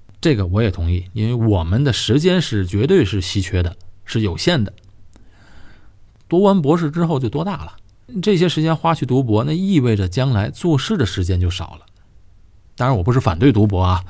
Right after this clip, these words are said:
我们只是说每个人都有自己的看法、自己的选择啊。他这么想无可厚非。那有的人要读博，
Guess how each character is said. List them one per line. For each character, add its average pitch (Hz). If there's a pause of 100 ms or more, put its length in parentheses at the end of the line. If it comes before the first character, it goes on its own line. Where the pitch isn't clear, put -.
(320)
我 104
们 117
只 90
是 101
说 117 (680)
每 110
个 131
人 135
都 120
有 95
自 92
己 120
的 95
看 101
法、 85
自 98
己 101
的 -
选 85
择 - (540)
啊。 90 (200)
他 151
这 156
么 117
想 90
无 101
可 95
厚 90
非。 92
那 127
有 107
的 101
人 151
要 190
读 107
博， 92